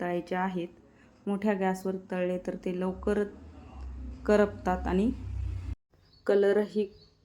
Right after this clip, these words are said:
खूपच काळपट येतो. त्यासाठी मीडियम फ्लेमवरती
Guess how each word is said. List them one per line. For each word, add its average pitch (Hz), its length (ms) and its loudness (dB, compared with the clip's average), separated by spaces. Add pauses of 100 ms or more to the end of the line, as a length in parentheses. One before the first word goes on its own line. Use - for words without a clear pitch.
(100)
खूपच 226 480 2
काळपट 180 440 4
येतो. 175 280 0
त्यासाठी 185 560 0 (360)
मीडियम 196 360 6
फ्लेमवरती 190 720 2